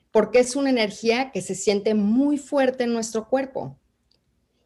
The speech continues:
y puede ser muy sutil, pero tiene un cambio fuerte. Entonces, esta energía orgásmica es un acelerador y por eso me gusta utilizarla.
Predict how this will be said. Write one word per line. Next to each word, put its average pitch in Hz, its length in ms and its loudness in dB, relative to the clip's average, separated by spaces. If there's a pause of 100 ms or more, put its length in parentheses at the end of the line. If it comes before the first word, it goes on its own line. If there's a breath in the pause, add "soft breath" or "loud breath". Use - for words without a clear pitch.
y 226 120 -2
puede 262 320 6
ser 254 260 0
muy 240 220 4
sutil, 247 640 -2 (120)
pero 202 200 -2
tiene 247 240 2
un 254 160 2
cambio 226 380 -2
fuerte. 202 580 -6 (560 soft breath)
Entonces, 254 580 2
esta 262 260 4
energía 254 440 0
orgásmica 226 960 0
es 226 220 -2
un 240 140 -2
acelerador 180 1000 0
y 190 100 -4
por 185 180 0
eso 202 220 -2
me 240 100 -4
gusta 202 320 -2
utilizarla. 165 920 -6